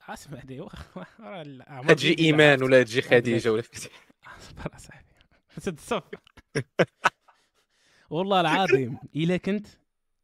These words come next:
Speaker 1: و-، وصلاح شاد عليا. والله الا كنا غنمشيو هاد، هاد، هاد، هاد السبت هذا، كنا غنمشيو لمدريد. غنتفرجوا في الاتليتيكو والريال.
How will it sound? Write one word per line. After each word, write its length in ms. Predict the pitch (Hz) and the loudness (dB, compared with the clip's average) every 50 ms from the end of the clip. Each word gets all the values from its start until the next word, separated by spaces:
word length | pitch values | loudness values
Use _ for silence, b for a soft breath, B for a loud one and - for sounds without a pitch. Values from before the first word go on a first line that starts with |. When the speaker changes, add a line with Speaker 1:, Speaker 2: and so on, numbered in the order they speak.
| _ _ _ _ _ _ _ _ _ _ _ _ - | _ _ _ _ _ _ _ _ _ _ _ _ -12
Speaker 1:
و-، 240 | 151 170 - 185 196 | -10 -8 -4 -4 -4
وصلاح 420 | 196 - 214 202 208 220 208 - | -2 -2 -4 -4 -4 -6 -8 -8
شاد 220 | - 180 143 120 117 | -8 -8 -8 -8 -8
عليا. 280 | 117 113 113 104 - - _ _ _ _ _ _ _ _ _ _ _ _ _ _ _ _ _ _ - | -10 -12 -12 -14 -14 -18 _ _ _ _ _ _ _ _ _ _ _ _ _ _ _ _ _ _ -10
والله 220 | 147 156 180 175 | -6 -2 -2 -2
الا 80 | 180 185 | -2 -4
كنا 260 | - 196 190 180 170 | -4 -4 -4 -4 -4
غنمشيو 300 | 175 170 - 185 160 170 | -4 -6 -8 -6 -4 -4
هاد، 180 | 180 151 139 - | -4 -4 -6 -8
هاد، 300 | 151 147 131 139 - 135 | -8 -8 -10 -10 -8 -6
هاد، 140 | 135 143 | -4 -4
هاد 300 | 135 120 123 135 147 135 | -4 -6 -6 -6 -6 -6
السبت 300 | - - - 147 127 - | -8 -10 -12 -12 -8 -6
هذا، 120 | 143 139 170 | -6 -8 -6
كنا 220 | - 185 170 147 | -8 -6 -6 -6
غنمشيو 260 | 139 143 - - 151 | -6 -8 -10 -12 -14
لمدريد. 380 | 143 147 139 117 110 - - _ _ _ _ _ _ _ _ _ _ | -14 -14 -16 -18 -20 -20 -20 _ _ _ _ _ _ _ _ _ _
غنتفرجوا 460 | 143 180 - - - 151 135 139 170 | -16 -16 -10 -8 -8 -6 -6 -6 -8
في 60 | 151 170 | -8 -8
الاتليتيكو 600 | 165 160 - 165 160 143 - 156 147 - 190 185 | -8 -8 -8 -8 -10 -8 -8 -10 -10 -10 -10 -10
والريال. 760 | 180 180 175 170 165 165 160 160 160 147 131 120 110 104 | -8 -8 -8 -8 -8 -8 -6 -6 -6 -6 -8 -8 -10 -12